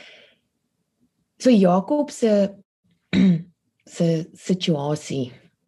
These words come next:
was, ehm, <laughs> hy, hy, hy's regtig een van daai mense wat jy dink, "Wow, as God hierdie ou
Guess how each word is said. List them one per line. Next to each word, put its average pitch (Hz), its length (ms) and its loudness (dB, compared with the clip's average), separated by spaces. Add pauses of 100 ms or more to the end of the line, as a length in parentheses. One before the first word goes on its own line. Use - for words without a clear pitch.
(100)
was, 165 360 -2
ehm, 180 160 4 (920)
<laughs> - 920 -16
hy, 208 60 6 (160)
hy, - 160 0
hy's 196 180 2
regtig 190 480 2
een 214 180 2
van 208 100 0
daai 185 120 2
mense 165 300 -2
wat - 140 -6
jy - 140 -6
dink, 147 400 -10 (1080)
"Wow, 131 600 -12 (800)
as 180 160 -4
God - 440 -6 (840)
hierdie 170 280 0
ou 156 140 -8